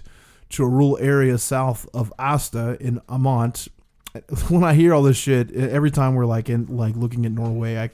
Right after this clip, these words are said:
I'll think of, like, the fucking churches <laughs> they burned down.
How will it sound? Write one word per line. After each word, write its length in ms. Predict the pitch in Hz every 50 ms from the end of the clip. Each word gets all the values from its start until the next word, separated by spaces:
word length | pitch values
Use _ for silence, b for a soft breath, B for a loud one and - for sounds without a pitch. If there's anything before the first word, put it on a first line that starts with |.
| - -
I'll 120 | 110 117 113
think 300 | - - - - 175 143
of, 80 | 127 117
like, 200 | 120 120 120 113 - b b b b b b b b
the 100 | 127 127
fucking 300 | - 127 120 113 127 113
churches 540 | - - 131 120 113 - 131 123 117 - -
<laughs> 380 | - - - - - - -
they 120 | - 175 151
burned 320 | 131 113 127 123 123 120
down. 360 | 120 117 113 117 120 120 113